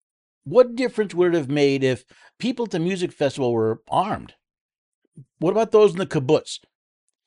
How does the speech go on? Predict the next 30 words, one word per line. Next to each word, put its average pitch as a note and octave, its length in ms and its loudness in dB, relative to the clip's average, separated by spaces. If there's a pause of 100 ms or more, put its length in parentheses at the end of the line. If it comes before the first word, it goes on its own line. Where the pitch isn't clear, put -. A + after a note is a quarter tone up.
(100)
If E3 220 0
when F3 140 2
the D#3 80 -2
terrorists G#3 500 0
broke D3+ 300 2
down D#3+ 300 0
the B2+ 60 -2
door D#3 400 2
were B2+ 380 -2
met C#3 340 0
by B2+ 200 -2
gunfire? G#2+ 840 -4 (800)
I'm F#3 180 -2
not A#3 180 0
saying G3+ 240 0
people F#3 200 -8
wouldn't D3+ 220 -2
have F#2 80 -10
died, G#2+ 420 -4 (960)
but C3+ 120 4
maybe D#3+ 460 0
you G3 460 0
would B2 220 0
not A2+ 160 -4
have G2 140 -8
died G#2 260 -2
if G2 160 -14
you F#2 80 -12
were F2 100 -12
there. F#2 400 -6